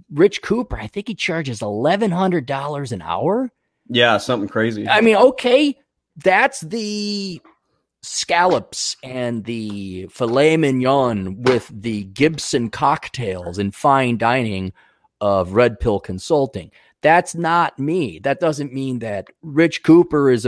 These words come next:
Speaker 1: oh, and I offload some clients or Rich would offload some clients to me. I just have a different company. I'm more of the fast food type of thing where we're burning it, we're chumming it, we're,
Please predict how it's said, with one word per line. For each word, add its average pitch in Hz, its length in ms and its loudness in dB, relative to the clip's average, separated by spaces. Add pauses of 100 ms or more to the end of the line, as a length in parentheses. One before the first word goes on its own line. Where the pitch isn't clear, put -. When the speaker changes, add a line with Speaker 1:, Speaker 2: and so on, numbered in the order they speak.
(100)
Speaker 1:
oh, 143 160 8
and 135 100 4
I 127 140 4
offload 143 540 2
some 120 160 -4
clients 135 440 -4
or 113 220 -2
Rich 123 280 -6
would 117 200 -8
offload 123 440 0
some 104 140 -8
clients 107 260 -6
to 127 80 -12
me. 127 240 -6 (340)
I 127 160 2
just 147 200 -4
have 143 220 4
a 135 60 -2
different 123 400 -2
company. 104 380 0
I'm 117 260 0
more 131 220 0
of 123 80 -2
the 117 100 -8
fast 127 360 -4
food 220 280 -8
type 110 260 -6
of 104 80 -18
thing 107 180 -8
where 107 120 -4
we're 123 160 0
burning 151 340 2
it, 139 80 -2
we're 127 80 0
chumming 180 360 2
it, 160 60 2
we're, 135 120 2